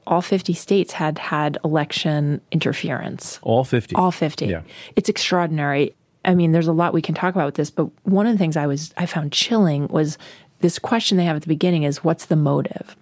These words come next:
Speaker 1: And so did you follow this? Like, there's two possible things they have. The first is that the Russians were infiltrating all these systems, and they have I P addresses, internet protocol addresses that the Russians were sending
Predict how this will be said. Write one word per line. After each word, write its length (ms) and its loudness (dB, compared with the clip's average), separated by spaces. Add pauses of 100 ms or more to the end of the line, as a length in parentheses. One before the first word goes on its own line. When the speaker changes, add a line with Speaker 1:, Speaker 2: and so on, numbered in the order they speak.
(140)
Speaker 1:
And 160 2
so 200 2
did 160 0
you 80 4
follow 300 0
this? 240 2
Like, 240 0 (300)
there's 160 2
two 280 0
possible 440 -2
things 280 -4
they 140 2
have. 380 -4 (500)
The 100 2
first 640 0
is 220 4
that 240 2
the 100 2
Russians 540 2
were 160 2
infiltrating 920 0
all 120 2
these 180 2
systems, 460 -2
and 80 2
they 60 2
have 200 -2
I 180 2
P 260 0
addresses, 760 -2 (240)
internet 300 2
protocol 540 0
addresses 640 0
that 120 -2
the 80 0
Russians 360 0
were 80 -4
sending 600 0